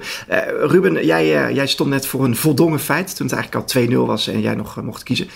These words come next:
Laten we dan nu bij jou, eh, beginnen, eh, dit keer. Eh, zou jij kiezen voor de Ghostbusters om door te laten gaan naar de volgende ronde? Of, eh,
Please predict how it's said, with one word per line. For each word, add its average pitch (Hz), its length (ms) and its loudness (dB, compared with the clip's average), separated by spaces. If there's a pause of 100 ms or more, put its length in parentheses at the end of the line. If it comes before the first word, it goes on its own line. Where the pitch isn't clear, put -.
(180)
Laten 160 180 2
we 170 60 2
dan 165 100 4
nu 165 80 4
bij 156 120 4
jou, 147 420 2
eh, 123 120 -2
beginnen, 139 520 0 (100)
eh, 123 60 -6 (440)
dit 135 220 -2
keer. 185 260 -2 (160)
Eh, 123 60 -4
zou 196 200 0
jij 196 80 0
kiezen 196 240 -4
voor 143 340 0 (280)
de 135 160 0
Ghostbusters 220 640 0
om 151 120 -4
door 180 160 0
te 175 100 -6
laten 160 180 -4
gaan 143 100 -4
naar 135 120 -4
de 127 100 -4
volgende 151 400 2
ronde? 151 240 0
Of, - 200 -10
eh, - 60 -14